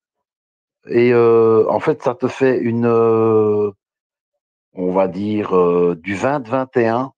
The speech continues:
toute l'année, hiver comme été. Tu as vingt et un chez toi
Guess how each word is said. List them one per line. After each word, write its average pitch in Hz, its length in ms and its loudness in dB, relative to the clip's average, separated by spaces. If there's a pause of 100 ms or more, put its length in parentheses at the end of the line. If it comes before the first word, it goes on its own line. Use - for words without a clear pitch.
(120)
toute - 220 -4
l'année, 117 420 -2 (680)
hiver 117 360 -2
comme 120 180 0
été. 117 420 -4 (1900)
Tu 113 100 -2
as 104 40 4
vingt 131 280 -2
et 123 60 0
un 113 80 0
chez 107 220 -4
toi 131 300 0